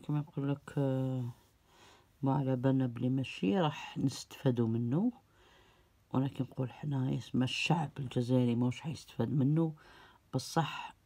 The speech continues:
بلوز او موان، آه،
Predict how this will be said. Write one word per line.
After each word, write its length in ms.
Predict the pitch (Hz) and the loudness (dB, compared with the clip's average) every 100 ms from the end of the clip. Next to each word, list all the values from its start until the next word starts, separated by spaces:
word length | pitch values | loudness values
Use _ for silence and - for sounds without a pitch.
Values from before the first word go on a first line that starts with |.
| _ - - - | _ -20 -8 4
بلوز 220 | 151 131 | 6 8
او 100 | 131 | 6
موان، 400 | 127 135 147 143 - _ _ _ | 6 4 4 2 -4 _ _ _
آه، 560 | 139 131 123 120 113 - | 0 2 2 0 -2 -6